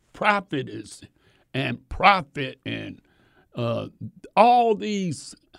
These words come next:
high authority, all these called up names, but you can't even deal with the simplicity of the gospel. You are not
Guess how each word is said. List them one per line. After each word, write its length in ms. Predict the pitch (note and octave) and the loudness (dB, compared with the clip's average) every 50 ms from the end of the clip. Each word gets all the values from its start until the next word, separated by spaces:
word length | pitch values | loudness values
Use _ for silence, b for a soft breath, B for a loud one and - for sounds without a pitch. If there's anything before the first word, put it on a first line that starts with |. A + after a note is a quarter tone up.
| _ _ - | _ _ -20
high 420 | - - - F3+ G#3+ G#3 G#3 G3+ - - | -18 -8 -4 -2 0 0 -2 -2 -2 -2
authority, 640 | E3 D#3 D3 - _ - - G#3 G#3 F3 C#3+ C#3 - | -2 -2 -2 -4 _ -2 0 2 2 2 0 -2 -4
all 320 | - D#3+ G3 A#3 B3+ B3 A#3+ | -6 -6 -4 -2 -2 -2 -2
these 280 | G#3 G3+ F#3+ F3+ C#3+ | -2 -2 -4 -4 -4
called 800 | - _ - - - - G#3+ A3+ G#3+ G3 G3 F#3 F3 D#3+ C3+ - _ _ _ _ _ - - - - A#2+ - _ _ _ | -6 _ -18 -12 -8 -6 -4 -2 -2 0 0 0 0 0 -2 -6 _ _ _ _ _ -20 -14 -12 -12 -12 -12 _ _ _
up 280 | - G#3 A3+ G#3 A3 - | 2 2 2 2 0 -4
names, 560 | C3 C3+ C#3 C3 A#2+ A#2+ A#2+ C3 C#3 - - _ b b b b b b b b b b | -4 -2 0 0 0 -2 -2 -4 -6 -8 -10 _ b b b b b b b b b b
but 220 | - G#3+ G3+ - | 0 0 0 0
you 120 | - C4 C#4 | 0 -2 -2
can't 360 | C4+ - G#3 G#3+ G#3 G#3 G3+ | -2 -4 -6 -4 -4 -4 -4
even 360 | G3+ G3+ G3 F3+ E3+ D#3+ D#3 | -4 -4 -2 -2 -2 -2 -2
deal 300 | C#3 G3+ G#3 G3 F3+ F3 | -2 0 2 2 2 2
with 260 | E3 F3+ F3 F3 - | 0 -2 -2 -4 -2
the 100 | - D3 | -2 -2
simplicity 1300 | C#3 C#3+ - D#3+ D3 C3+ - - - - C#4 D4 C#4+ - - E3 D3 C3+ C#3 - D3 D3 D3+ D#3 D3+ - b b b b b b b b b b b | -2 -2 -4 -4 -4 -4 -6 -8 -8 -6 -6 -6 -6 -6 -6 -4 -4 -4 -4 -2 -2 0 0 0 -2 -6 b b b b b b b b b b b
of 200 | F3+ G#3 A3 G#3+ | 0 0 0 0
the 120 | - A#3 | -2 0
gospel. 680 | G#3+ B3 B3 A#3+ A3+ F#3 - - - A2+ G2 - _ _ _ _ _ _ _ _ _ _ _ | 2 4 2 2 2 -2 -8 -10 -12 -12 -12 -12 _ _ _ _ _ _ _ _ _ _ _
You 200 | - D#3 G3 A3+ | -2 0 4 4
are 80 | A3 G#3+ | 4 4
not 380 | G#3+ G#3+ A3 A3+ A#3+ A#3+ A#3 | 2 -2 -4 -4 -4 -4 -6